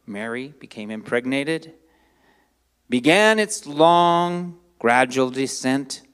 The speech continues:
Jesus' pre-ministry, and a single narrow beam of light burst forth. Jesus,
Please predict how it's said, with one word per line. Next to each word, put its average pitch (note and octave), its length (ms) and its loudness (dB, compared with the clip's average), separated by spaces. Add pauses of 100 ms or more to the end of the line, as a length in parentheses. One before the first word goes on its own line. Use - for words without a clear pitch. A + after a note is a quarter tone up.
(720)
Jesus' B2 560 -12
pre-ministry, C3+ 1000 -8 (2000)
and G#2 140 -8
a G#2+ 60 -4
single F3 480 2
narrow E3 380 4
beam D3+ 340 -2
of C3+ 220 -6
light C#3 420 -4 (100)
burst D3 280 0
forth. C#3 580 -4 (800)
Jesus, G#2 640 -8